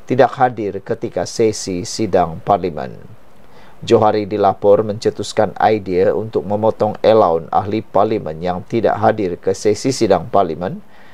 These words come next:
sebagai satu langkah mencegah ketidakhadiran dalam kalangan mereka.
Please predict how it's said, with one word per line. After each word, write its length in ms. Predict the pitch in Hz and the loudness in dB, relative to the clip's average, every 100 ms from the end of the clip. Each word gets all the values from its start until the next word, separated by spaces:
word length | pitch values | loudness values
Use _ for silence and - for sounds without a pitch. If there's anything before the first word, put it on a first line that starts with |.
| - - | -20 -18
sebagai 400 | - 175 202 180 147 | -10 0 2 4 2
satu 320 | - 113 120 | 2 -2 2
langkah 400 | 127 127 123 101 | 2 2 0 -2
mencegah 540 | 98 117 127 110 104 98 | -2 -4 -2 0 -2 0
ketidakhadiran 920 | 104 123 95 85 107 110 113 95 95 | 0 0 -2 0 0 0 2 0 0
dalam 340 | 85 90 104 107 | 0 0 0 -2
kalangan 480 | 87 85 87 98 | -2 0 2 2
mereka. 720 | 101 104 98 - 85 67 - | 4 4 4 4 2 2 -2